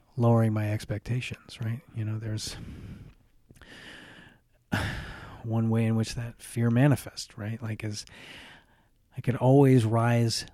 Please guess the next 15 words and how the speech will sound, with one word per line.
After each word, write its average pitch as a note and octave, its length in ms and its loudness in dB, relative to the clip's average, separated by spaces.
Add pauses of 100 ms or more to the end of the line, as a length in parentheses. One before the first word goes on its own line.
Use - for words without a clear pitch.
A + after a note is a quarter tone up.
(120)
to A#2+ 100 -2
the A2 120 -8
top A#2+ 360 0
of G#2 200 -8
wherever A2 460 2
I G2+ 60 -2
put - 220 4
myself, G#2 680 -4 (180)
especially C3 600 0
if A2 120 -6
I G#2+ 80 -4
put - 260 -2
myself A2+ 460 -2
in A2 120 -4
an G#2+ 200 -6